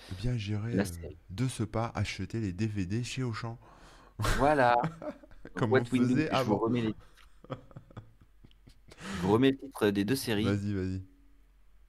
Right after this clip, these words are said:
Speaker 2: dans le chat, euh, et je vous invite à checker. Bah, donc, euh, What We Do in the Shadows sur MyCanal et Wellington Paranormal ailleurs.
Speaker 1: Bon, pour pas casser l'ambiance,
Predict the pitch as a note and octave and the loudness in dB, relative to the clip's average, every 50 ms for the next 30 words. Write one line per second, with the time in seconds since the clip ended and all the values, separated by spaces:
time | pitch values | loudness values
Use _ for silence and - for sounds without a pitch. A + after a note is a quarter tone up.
0 | _ _ - G#2 G2+ G2+ G2+ G2 - - A#2 A2+ A#2 A#2 - - - - - F2 | _ _ -6 -4 -4 -4 -6 -6 -4 -2 0 0 0 -2 -4 -10 -10 -6 -4 -2
1 | F2 F2 F2 E2+ E2+ E2 D#2+ D#2 E2 E2 D#2+ E2 E2+ E2+ E2+ F2+ F#2 - F2+ E2+ | -2 0 0 0 2 2 2 0 -2 -4 -4 -2 0 0 0 0 0 0 -2 -2
2 | - - F2+ E2+ - - F#2+ F#2+ G2 G2+ F#2+ E2+ D#2+ D2 D2+ D2+ D#2 F2 E2 - | 0 -2 -2 -2 -2 -2 0 2 2 2 2 2 0 0 0 -2 -2 -4 -4 -2
3 | - D#2+ D2+ C#2+ C2+ B1 F2 G#2 - - A2+ A2+ A2 G#2+ G#2 - G#2+ G2+ G#2+ G#2 | -2 0 0 0 0 0 -2 -2 0 2 4 6 6 6 6 4 4 6 6 4
4 | G2 - - F#2 E2+ F2+ F2 - - F2 E2+ F2+ F#2 G2 G2+ F#2+ - - - - | 4 2 0 2 4 4 2 2 2 2 2 4 4 2 2 -2 -6 -14 -20 -20
5 | - - - - E2 E2 F#2 F2+ F2+ F2+ - F2+ F2+ - F2+ E2 F2 F2 F2 - | -20 -14 -4 0 2 4 6 4 4 4 2 2 2 2 0 2 2 2 2 2
6 | E2+ F2 F2+ F#2 F#2+ - - - - - - - - _ _ - _ _ _ _ | 2 2 2 2 2 0 -2 -4 -10 -20 -20 -20 -20 _ _ -20 _ _ _ _
7 | _ - - F2+ D#2+ D2+ A#1+ A#1 - - - - - _ - - - - - - | _ -6 -4 -2 -2 -2 -4 -4 -8 -12 -16 -20 -20 _ -20 -20 -20 -20 -20 -20
8 | - _ _ _ _ _ _ - G#2 A#2 A#2 G#2+ A2+ A#2+ A#2 - D#3 D#3+ D#3+ D#3+ | -20 _ _ _ _ _ _ -12 -8 -6 -6 -6 -6 -10 -6 -6 -6 -4 -4 -6
9 | D3 C3 C3+ D3 C#3 C3 B2 A#2 A2+ A#2 C3 B2+ - - - - - - | -8 -8 -8 -8 -8 -6 -6 -6 -8 -8 -10 -12 -14 -16 -16 -18 -20 -20